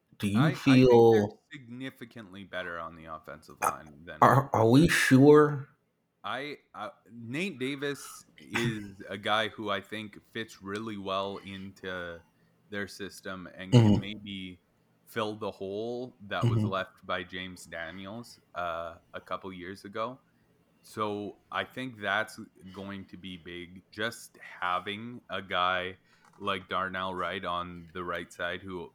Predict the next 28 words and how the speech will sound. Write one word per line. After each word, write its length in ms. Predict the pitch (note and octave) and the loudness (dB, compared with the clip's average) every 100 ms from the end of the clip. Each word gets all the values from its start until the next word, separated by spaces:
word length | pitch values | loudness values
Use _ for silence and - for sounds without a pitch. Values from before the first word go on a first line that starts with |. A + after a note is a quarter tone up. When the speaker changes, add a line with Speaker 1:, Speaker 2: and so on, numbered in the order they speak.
| F2+ | -10
Speaker 2:
like 320 | F#2 F2+ F2 | -4 -4 -4
I 80 | F2 | -10
said, 420 | - F#2 F#2 F2+ | -6 -6 -6 -12
provides 600 | - F#2 E2+ E2+ F2 F2 - | -12 -6 -4 -4 -6 -12 -12
that 320 | E2 E2 E2 - | -10 -10 -12 -12
overall 460 | F2+ F2+ F2+ E2+ F2 - | -10 -4 -2 -2 -6 -12
consistency, 960 | F2 - F2 - - E2+ - E2 D#2+ _ _ _ _ | -16 -14 -16 -16 -18 -18 -16 -16 -18 _ _ _ _
and 320 | A2+ B2 A#2 - | -6 -4 -6 -6
having 560 | C3 C3 D3 B2 A#2+ - - | -2 -2 -2 -6 -8 -10 -8
another 500 | G#2+ A2 A#2 B2+ B2 | -6 -4 -4 -2 -4
year 640 | A2 G#2+ A2+ G#2 G2 F#2 - | -4 -4 -2 -2 -2 -4 -6
under 520 | G2 F#2+ F#2+ F2+ F2+ | -8 -4 -4 -2 -4
a 180 | F2 F#2 | -4 -8
new 540 | F#2+ G2 F#2 F#2 E2+ | -8 -10 -10 -10 -10
off-, 240 | F2+ F2+ - _ _ | -8 -8 -8 _ _
offensive 600 | E2 - F#2+ F2+ - E2+ | -18 -14 -14 -12 -16 -16
line 320 | F2+ F2+ F2 E2+ | -12 -12 -12 -16
coach, 340 | E2 E2 - _ _ _ _ - | -16 -16 -18 _ _ _ _ -8
I 140 | F2 | -6
think 380 | F#2 F#2+ F#2 E2+ - - E2+ | -6 -10 -12 -14 -20 -20 -10
is, 340 | F#2 F2 E2+ D#2+ - _ _ - | -8 -8 -10 -18 -20 _ _ -8
it, 60 | A#2 | -4
it, 360 | A#2+ C3 D3+ C3 | -4 -4 -8 -6
it 80 | C3+ | -4
almost 460 | D3 D#3 B2+ - | -4 -6 -8 -10
always 680 | G#2+ A2+ A2 G#2+ F#2 F2 - | -6 -4 -4 -8 -10 -12 -18
shows 400 | - - G#2 G2+ | -18 -10 -8 -8
itself 480 | F#2+ - - F2 F#2 | -12 -14 -8 -8 -8